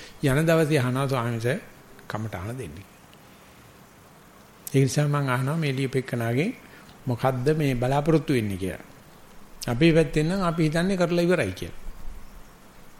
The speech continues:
දෙන්න තියෙන උපදෙස් දීලා ඉවරයි කියලා. ඒ නිසා, දැන් ඉදිරියපත් වෙන්න කැමති නැත්නම් අනිත් දවසේ ආයෙ ලියලා දෙන්න. මට මෙන්න මේ ටිකයි ඕනේ.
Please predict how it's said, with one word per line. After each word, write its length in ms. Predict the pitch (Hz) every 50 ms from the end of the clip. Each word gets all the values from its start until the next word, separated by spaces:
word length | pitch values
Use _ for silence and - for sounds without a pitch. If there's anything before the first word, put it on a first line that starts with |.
| - - - - - -
දෙන්න 200 | - 120 120 123
තියෙන 240 | 127 123 123 131 139
උපදෙස් 320 | 139 120 131 127 131 117
දීලා 260 | - - 135 120 120 127
ඉවරයි 300 | 135 175 180 160 120 104
කියලා. 260 | - 107 104 127 131
ඒ 80 | 131
නිසා, 280 | 127 123 - 143 160 196 233 - - - - - - - - - - 127 117 117
දැන් 300 | 117 131 131 143 165 170
ඉදිරියපත් 440 | 160 147 156 156 147 160 151 147
වෙන්න 180 | 156 147 139 139
කැමති 360 | 127 131 123 135 135 135 143
නැත්නම් 340 | 135 135 127 - 175 175 170
අනිත් 220 | 143 139 143 143
දවසේ 340 | 135 139 139 135 - 190 180
ආයෙ 220 | 151 127 139 151 151
ලියලා 280 | 135 135 139 135 123 123
දෙන්න. 180 | 151 143 143
මට 220 | 156 151 143 139 156
මෙන්න 300 | 143 135 135 143 156 147
මේ 260 | 139 131 143 160 170
ටිකයි 360 | 156 180 175 - 202 202 208 202 -
ඕනේ. 340 | 151 143 135 107 90 -